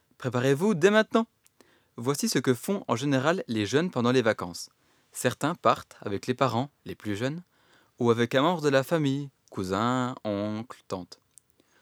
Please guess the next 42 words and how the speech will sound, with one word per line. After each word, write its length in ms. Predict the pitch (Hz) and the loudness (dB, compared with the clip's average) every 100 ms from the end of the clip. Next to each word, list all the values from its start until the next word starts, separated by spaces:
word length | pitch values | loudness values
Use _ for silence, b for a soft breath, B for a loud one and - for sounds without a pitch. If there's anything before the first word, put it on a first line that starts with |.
| b | b
D'autres 380 | 113 147 233 - | 0 2 4 0
commencent 340 | - 143 185 | -4 -4 -2
à 60 | 127 | -2
partir 580 | 120 120 - 110 196 - | -2 -4 -6 -8 -8 -14
pour 120 | - | -8
des 120 | 113 107 | -6 -4
séjours 340 | 120 123 180 | -4 -2 -2
entre 200 | 147 - | -2 -2
amis. 200 | 104 95 - _ _ _ b b b b - | -6 -6 -14 _ _ _ b b b b -10
Certains 320 | - 123 208 | -8 -4 -2
parents 380 | 143 120 131 214 _ _ | 0 2 0 -2 _ _
envoient 260 | - 117 175 | -4 0 2
les 160 | 139 110 | 2 2
enfants, 360 | 101 - 175 - _ _ | -2 -2 -6 -8 _ _
à 60 | - | -10
partir 280 | - 101 113 | -8 -8 -8
de 140 | 98 | -6
sept 240 | 90 113 - | -2 -2 -2
ou 60 | |
huit 240 | 107 135 190 | -6 -6 -6
ans, 100 | 233 b b b b | -8 b b b b
dans 80 | - | -8
des 120 | 120 | -4
colonies 340 | 123 151 180 190 | -2 0 0 2
de 100 | 151 | 2
vacances. 500 | 117 - 98 - - _ _ _ _ _ | 2 0 -12 -16 -20 _ _ _ _ _
La 100 | - | -12
colonie 420 | 101 165 151 160 156 | -4 -2 0 0 0
est 200 | 113 - | -4 -2
essentielle, 520 | 170 147 123 131 127 | -2 -2 -2 0 0
disent-ils, 440 | 107 - - 151 196 _ _ _ | -2 -10 -8 -8 -8 _ _ _
pour 100 | 117 | -4
leur 200 | 107 104 | -4 -4
faire 200 | - 101 | -6 -6
découvrir 540 | 127 - 117 110 151 - | -6 -8 -4 -2 -2 -6
un 100 | 110 | -8
quotidien 480 | 120 117 117 120 151 | -8 -8 -6 -4 -4
différent, 480 | 139 - 110 95 120 _ _ _ - | -4 -4 -4 -4 -12 _ _ _ -10
vivre 320 | 117 135 110 | -4 -4 -4
en 80 | 95 | -6
pleine 280 | - 175 | -4 -2
nature 480 | 170 117 - 107 156 | 0 -2 -4 -8 -8